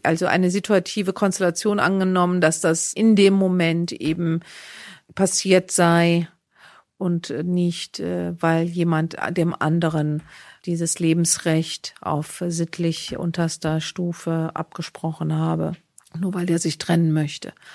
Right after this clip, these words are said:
Aber es ziehen immer mehr Gerichte nach. Also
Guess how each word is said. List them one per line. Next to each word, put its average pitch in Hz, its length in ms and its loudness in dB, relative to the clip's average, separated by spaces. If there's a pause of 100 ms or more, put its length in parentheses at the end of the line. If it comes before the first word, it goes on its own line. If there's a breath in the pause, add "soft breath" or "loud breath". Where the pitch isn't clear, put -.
(920 loud breath)
Aber 226 520 6
es - 260 -2
ziehen 220 320 2
immer 226 240 2
mehr 202 220 4
Gerichte 180 560 -2
nach. 180 520 0
Also 180 680 0